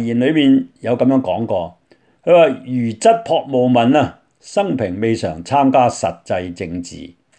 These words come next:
呢個係真係有證有據，白紙黑字噉樣寫嘅。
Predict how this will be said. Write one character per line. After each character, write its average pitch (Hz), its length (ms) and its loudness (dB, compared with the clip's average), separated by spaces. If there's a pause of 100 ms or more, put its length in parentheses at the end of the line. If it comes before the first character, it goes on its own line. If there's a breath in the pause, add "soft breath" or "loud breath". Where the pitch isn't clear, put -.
(880)
呢 202 120 -2
個 180 100 4
係 113 420 -2 (260)
真 175 180 2
係 120 160 2
有 107 240 0
證 117 240 -2
有 110 200 0
據， 104 440 -4 (360)
白 101 200 -2
紙 117 260 -6
黑 117 80 2
字 - 200 -14
噉 90 100 -10
樣 104 140 -8
寫 87 260 -10
嘅。 76 140 -18